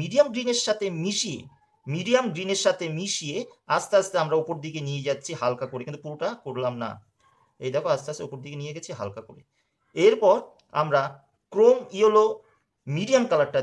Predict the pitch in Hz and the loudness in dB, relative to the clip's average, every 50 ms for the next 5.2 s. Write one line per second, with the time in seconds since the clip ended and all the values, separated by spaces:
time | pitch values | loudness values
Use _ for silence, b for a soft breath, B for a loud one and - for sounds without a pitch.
0 | 113 127 139 160 208 247 - - - 180 202 226 240 240 - 196 190 202 202 202 | -2 -4 -6 -6 -6 -6 -8 -6 0 4 4 4 4 4 0 -2 0 2 2 4
1 | 196 175 170 180 175 196 196 165 135 143 151 170 170 226 220 147 143 156 156 180 | 2 2 0 -2 -2 0 0 0 0 0 -4 -4 -2 -2 -2 0 2 0 0 0
2 | 185 - 214 254 - - 175 185 214 208 185 170 160 156 202 214 226 - 170 170 | 0 0 0 0 0 0 0 0 0 0 0 0 0 0 0 -2 -2 -2 -6 -6
3 | - 175 185 190 180 180 180 180 165 156 151 139 143 151 175 240 240 b b b | -4 -2 -2 -2 -2 -2 -4 -4 -4 -4 -4 -2 0 0 0 0 -4 b b b
4 | b - - 151 147 151 165 170 175 170 180 165 160 160 170 160 156 147 151 139 | b -12 -10 -8 -6 -2 -2 -2 0 2 2 2 2 2 0 -2 -4 -6 -6 -8
5 | 143 139 143 | -8 -8 -6